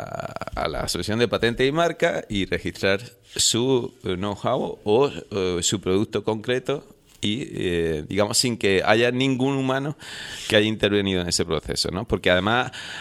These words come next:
hay mucha legalidad o hay, digamos, una cierta desinformación en cuanto a todos esos procedimientos por parte de, de el común de los mortales, ¿no?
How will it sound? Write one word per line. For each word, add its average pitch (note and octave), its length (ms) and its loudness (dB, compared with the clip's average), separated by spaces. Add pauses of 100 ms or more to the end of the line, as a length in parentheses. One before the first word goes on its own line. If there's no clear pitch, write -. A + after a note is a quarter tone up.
(120)
hay A#2 280 6
mucha B2 440 4
legalidad A2 640 4
o G#2 180 6
hay, G#2 280 2
digamos, G#2 880 0 (180)
una G2+ 640 2 (260)
cierta A2+ 360 2
desinformación G#2+ 1080 0 (340)
en F2 240 -4
cuanto F2 600 0 (320)
a F2 200 0
todos G2 240 4
esos - 180 0
procedimientos A#2 720 2
por - 120 -12
parte G#2 400 0
de, F2 360 0 (180)
de - 720 -6
el F#2+ 120 -8
común F2+ 260 0
de G2 100 4
los F2 120 0
mortales, D#2 500 -6
¿no? E2 160 -8